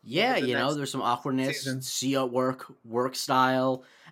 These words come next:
Speaker 1: It's just clear, you know, there's a little, f-, and, and the thing is that, like, I feel like in this day and age, people don't value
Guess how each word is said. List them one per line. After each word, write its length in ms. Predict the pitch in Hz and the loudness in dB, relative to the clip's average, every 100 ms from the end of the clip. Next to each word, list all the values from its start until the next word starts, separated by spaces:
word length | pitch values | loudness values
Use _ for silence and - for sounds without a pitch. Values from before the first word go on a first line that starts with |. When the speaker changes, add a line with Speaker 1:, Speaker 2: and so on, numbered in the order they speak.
| - | -2
Speaker 1:
It's 140 | 226 | 0
just 140 | 214 - | 0 -2
clear, 200 | 135 151 | 0 2
you 60 | |
know, 140 | 180 165 | 2 2
there's 180 | 143 | 0
a 40 | 135 | -2
little, 140 | 123 | -4
f-, 120 | - - | -6 -10
and, 140 | 226 277 | -6 -2
and 120 | 277 | -2
the 40 | |
thing 280 | 269 294 233 | -4 -8 -8
is 180 | 110 101 | -8 -6
that, 200 | 120 127 | -8 -6
like, 180 | 139 170 | -8 -4
I 120 | 190 | -6
feel 280 | - 117 98 | -4 -6 -4
like 300 | 101 95 131 | -4 -6 -8
in 120 | 123 | -8
this 160 | 113 - | -6 -6
day 160 | 107 | -4
and 80 | 104 | -4
age, 220 | 101 95 | -6 -8
people 200 | - 151 | -8 -6
don't 200 | 123 120 | -4 -4
value 680 | 90 101 104 104 101 98 | -2 0 0 -2 -4 -4